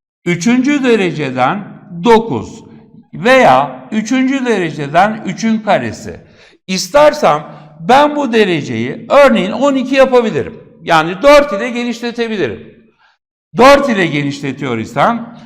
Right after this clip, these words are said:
hem dereceyi dört ile hem de sayının üzerini dört ile çarpmalıyım. Sağlamasını yapalım. Sadeleştirebileceğimizi söylemiştik. Tekrar sadeleştiğimizde ilk ifadeyi elde edebiliyoruz.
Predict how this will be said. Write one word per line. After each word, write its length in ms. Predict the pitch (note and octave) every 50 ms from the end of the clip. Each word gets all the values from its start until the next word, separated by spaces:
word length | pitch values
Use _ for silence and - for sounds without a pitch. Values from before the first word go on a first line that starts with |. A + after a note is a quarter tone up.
| - _ _ _
hem 340 | - A3 B3+ D4 D4+ C#4+ A#3+
dereceyi 580 | B3+ A3+ G#3+ F#3+ D#3 D3 D3 B2+ A#2 A2 A#2
dört 360 | C3 D3+ F3+ G#3 G3+ - -
ile 460 | - C#3 B2 A2+ B2 D#3+ F#3+ - - - - - -
hem 380 | - - B3 C#4+ D4+ C#4 C4 A3+
de 100 | F#3+ D3
sayının 580 | - - - A3+ A#3 A#3+ A3+ F#3 E3 D#3+ E3
üzerini 600 | D#3+ - A#3 A#3 A3 G3+ F3 D3+ C#3+ C#3 C#3+ D3
dört 300 | D#3+ B3 C4+ C4+ - -
ile 200 | G#3 A3 B3 B3+
çarpmalıyım. 840 | B3 A3 G3 E3 D#3 C#3+ - D3 C#3 A#2 G#2 F#2+ E2 D#2 D#2 - - _ _ _ _ _ _ _ _ _ _ _ _ _ _ _ _ _ _ _ _ _ _ _ _
Sağlamasını 640 | _ - E3+ D#3+ D#3 F3 F#3 F#3+ G3 G3 - B3 B3
yapalım. 560 | A#3 F3+ G3+ G3 G#3 A3 A3+ A3 - - -
Sadeleştirebileceğimizi 1160 | - - - C#3+ C3 C3 C3+ C#3+ C#3 D3+ D#3 D3+ D#3 E3+ E3+ E3+ E3 E3 E3+ E3+ F3+ F3+ E3+
söylemiştik. 720 | - F3 E3+ E3+ F#3+ G3 G#3+ G3 - - A#3 A#3+ A#3 - - - - - - _ -
Tekrar 440 | C4 C4+ C#4 C4+ C4 A#3+ G#3 F3 D#3
sadeleştiğimizde 1400 | D3 - D3+ C#3+ C3+ C3+ B2+ C3 B2+ B2 A#2+ A#2 - - B2+ A#2+ A#2+ A#2 A2+ A#2 B2+ D#3 G3 A3 A3 - - - - - - _
ilk 300 | - A#3+ B3+ B3 - -
ifadeyi 840 | - C#3+ - - A#2+ A2 G#2 G#2 G2+ G#2+ A2+ C#3 E3+ G#3 G3+ - - -
elde 320 | D3 C3+ B2 - B2 C3
edebiliyoruz. 720 | A#2+ G2 F#2+ F#2+ F2+ E2+ E2 E2+ D#2+ D#2 D#2+ - - - _